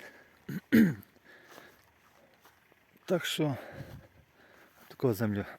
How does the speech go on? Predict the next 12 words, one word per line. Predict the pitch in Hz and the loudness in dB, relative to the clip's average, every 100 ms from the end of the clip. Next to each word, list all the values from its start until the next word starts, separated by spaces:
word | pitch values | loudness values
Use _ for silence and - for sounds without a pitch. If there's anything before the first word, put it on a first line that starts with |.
| - | -12
земля | - 208 151 123 | 0 4 6 4
виоралась. | 147 156 147 127 120 - - - - _ _ - - - - - - - - - - _ _ _ _ _ _ _ - - _ _ _ _ _ _ - _ - - - - - - _ - - - - 214 - - | 4 4 6 4 2 -2 -10 -14 -20 _ _ -20 -20 -20 -20 -20 -20 -20 -20 -20 -20 _ _ _ _ _ _ _ -20 -20 _ _ _ _ _ _ -20 _ -20 -20 -20 -20 -20 -20 _ -14 -14 -14 -14 -14 -14 -14
Так. | - - - - - - - - - - _ _ - _ _ - | -6 -4 -4 -6 -12 -20 -20 -20 -20 -20 _ _ -20 _ _ -14
А | 151 143 | -12 -12
це | 143 | -14
таке. | - - 151 127 - - - _ _ _ _ _ _ - | -12 -8 -4 -4 -6 -14 -20 _ _ _ _ _ _ -2
Де-не-де | 180 185 147 175 | 2 4 6 6
я | 147 | 6
таке | 139 - | 4 0
от | 135 - | 0 0
розсипається | 127 - - 175 156 104 127 | -4 -4 0 6 8 6 0
нормально. | 151 147 110 120 | -2 -2 -2 -4